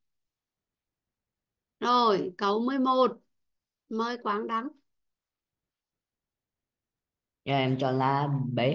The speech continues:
Speaker 2: Vì ở trong câu mười một là trước ní là câu hỏi là phải dùng với em ní, còn sau ní là câu phủ định là phải dùng,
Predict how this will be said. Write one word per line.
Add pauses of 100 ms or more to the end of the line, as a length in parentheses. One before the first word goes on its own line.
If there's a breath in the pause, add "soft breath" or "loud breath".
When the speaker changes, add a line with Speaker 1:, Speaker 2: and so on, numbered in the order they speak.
(1500)
Speaker 2:
Vì (100)
ở
trong
câu
mười
một
là (920)
trước
ní
là
câu
hỏi
là
phải
dùng
với
em
ní,
còn
sau
ní
là
câu
phủ
định
là
phải
dùng,